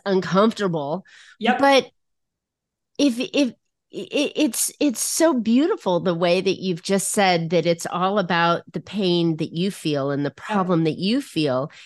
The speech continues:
Speaker 1: and it allows the passion that
Speaker 2: Yeah.
Speaker 1: who you are and why
Speaker 2: That's
Speaker 1: it's
Speaker 2: right.
Speaker 1: so important that it gets to come out.
Speaker 2: Oh, you said something that, again, touches on my heartstrings because,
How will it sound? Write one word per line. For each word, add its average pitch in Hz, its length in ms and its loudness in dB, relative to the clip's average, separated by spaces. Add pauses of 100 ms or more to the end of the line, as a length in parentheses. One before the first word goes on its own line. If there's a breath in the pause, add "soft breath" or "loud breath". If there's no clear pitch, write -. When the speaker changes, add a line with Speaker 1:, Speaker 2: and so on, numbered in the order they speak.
(300 loud breath)
Speaker 1:
and 190 240 4
it 180 100 4
allows 180 600 2
the 180 100 -2
passion 175 800 -4 (500 loud breath)
that 190 260 4
Speaker 2:
Yeah. 226 120 0
Speaker 1:
who 240 100 2
you 220 320 4
are 180 680 2
and 190 200 2
why 202 200 2
Speaker 2:
That's 233 100 4
Speaker 1:
it's 262 100 -2
Speaker 2:
right. 285 80 -2
Speaker 1:
so 226 280 4
important 185 680 -2 (100)
that 185 120 -4
it 175 120 -8
gets 185 240 -6
to - 60 -14
come 165 240 -4
out. 240 260 2
Speaker 2:
Oh, 320 220 -6 (260)
you 269 120 -2
said 269 240 0
something 247 340 -2
that, 202 300 -2 (120)
again, 202 360 -6
touches 220 300 -6
on 208 140 0
my 214 160 2
heartstrings 208 440 -4
because, 208 440 -6